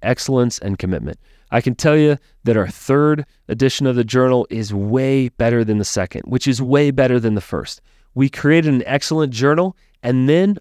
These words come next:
our level went up because we were compelled to serve you, to serve the leader that we don't want to burn out, to flame out. In the meantime, we worked so hard to be able to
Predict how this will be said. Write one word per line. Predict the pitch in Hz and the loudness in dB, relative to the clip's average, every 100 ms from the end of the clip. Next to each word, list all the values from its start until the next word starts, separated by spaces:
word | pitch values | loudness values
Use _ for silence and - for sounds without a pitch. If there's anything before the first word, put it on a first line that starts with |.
| - | 0
our | 123 | 2
level | 117 120 117 | 4 2 2
went | 110 101 | 0 0
up | 98 | -4
because | - - 120 | -4 -2 0
we | 135 | 0
were | 139 | 0
compelled | 139 127 107 - 139 156 170 156 | -2 -4 -8 -6 0 2 2 0
to | 135 | -4
serve | - 135 120 110 | 0 0 0 -2
you, | 117 135 175 139 101 _ _ - | -6 0 2 2 -2 _ _ -6
to | 139 | -4
serve | - 180 180 165 | 0 2 2 2
the | 143 | 0
leader | 147 160 156 | 2 2 2
that | 135 | 0
we | 127 | -2
don't | 117 160 143 | 0 0 0
want | 143 | -2
to | - | -4
burn | 98 147 156 | -4 0 2
out, | 156 156 | 2 0
to | - | -6
flame | - - 156 160 156 | -12 -6 -2 0 2
out. | 147 139 _ _ _ - | 0 -2 _ _ _ -4
In | 156 180 | 0 2
the | 170 | 2
meantime, | 143 151 156 151 135 110 107 101 _ _ | 2 2 0 0 0 0 -2 -8 _ _
we | 117 147 | -2 0
worked | 143 139 - | 2 0 0
so | - - - 170 165 151 | -8 -4 2 4 4 2
hard | 143 131 117 104 _ _ - | 2 2 2 -4 _ _ -4
to | 139 | 0
be | 131 | 2
able | 131 127 123 | 2 2 0
to | - 123 | 0 0